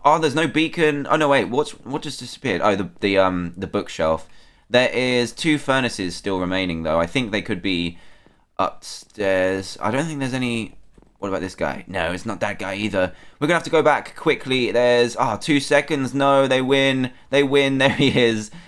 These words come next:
Little punk. But anyway, that is really cool. I think I've showed off all the features so far. So now we're gonna go into another game and see if we can get survival games, because I'd really like to show that off. But it looks like... Um,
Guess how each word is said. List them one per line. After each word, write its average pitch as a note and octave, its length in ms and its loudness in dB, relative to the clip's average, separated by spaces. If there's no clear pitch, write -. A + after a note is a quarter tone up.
Little G2+ 420 0
punk. F2+ 400 -2
But C#3+ 120 2
anyway, F#3 300 2
that F#3+ 280 2
is C3 160 0
really D3+ 260 0
cool. D#3 140 0
I B2 60 4
think D#3+ 160 -4
I've G3 100 -2
showed D3 160 2
off A2+ 160 0
all B2+ 160 0
the A#2+ 80 4
features C#3+ 380 -2
so G2 180 2
far. F#2 240 2
So F#2+ 140 -6
now C3+ 200 2
we're B2 80 2
gonna A2+ 140 0
go A2+ 140 4
into G#2+ 260 -2
another C3 420 2
game D#2+ 460 -2
and B2 200 0
see F3 360 -2
if F#3+ 160 -4
we E3+ 100 0
can D#3+ 160 -4
get C3+ 180 2
survival C3+ 500 2
games, C#3 680 0
because A#2+ 480 2
I'd A2+ 180 2
really C#3+ 160 2
like B2+ 140 4
to A2+ 80 -8
show B2+ 140 2
that A2 100 4
off. A#2 180 4
But A#2 60 0
it A#2 40 2
looks C3+ 220 -2
like... A#2 260 2
Um, G#2+ 500 2